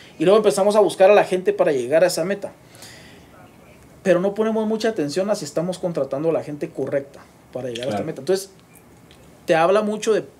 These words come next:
Speaker 1: primero quién, luego qué,
Speaker 2: Sí,
Speaker 1: y te voy a hablar
Speaker 2: sí,
Speaker 1: un poco
Speaker 2: sí,
Speaker 1: de la
Speaker 2: sí.
Speaker 1: estrategia que usó Wells Fargo para hacer lo que son hoy en día. Wells Fargo es uno de los bancos más sólidos en Estados Unidos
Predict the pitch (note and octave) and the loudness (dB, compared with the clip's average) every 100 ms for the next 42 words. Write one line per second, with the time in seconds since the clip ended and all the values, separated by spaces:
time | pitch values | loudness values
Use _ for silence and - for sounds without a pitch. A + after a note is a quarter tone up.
0 | - D#3+ D3+ E3+ G3 G3+ G#3+ G3+ G3+ - | -6 -4 -2 2 0 0 -4 -4 -6 -16
1 | - - C3 C#3+ C#3+ G3 - G#3 G3+ - | -20 -14 -4 -2 0 -2 0 -4 -4 -12
2 | - A#2+ G2 D3 D3+ E3+ E3+ - F3+ - | -12 -8 -2 0 2 0 0 0 0 0
3 | - D#3+ F3+ C#3+ C#3+ E3 E3 F3 F3 F3 | -6 -6 -6 -6 -4 -4 -2 -2 -2 -2
4 | - - E3 E3+ D3+ - D3+ F3 D3 G3+ | -4 -4 -6 -6 -6 -8 -6 -6 -4 -2
5 | F#3 D3 D3 D3+ E3 D#3+ C3+ C3+ D3+ D#3 | -2 -2 -4 -6 -6 -8 -8 -8 -8 -8
6 | D3+ E3 E3 - C3 C3 - G3 F3 - | -8 -6 -6 -8 -8 -8 -6 -6 -8 -10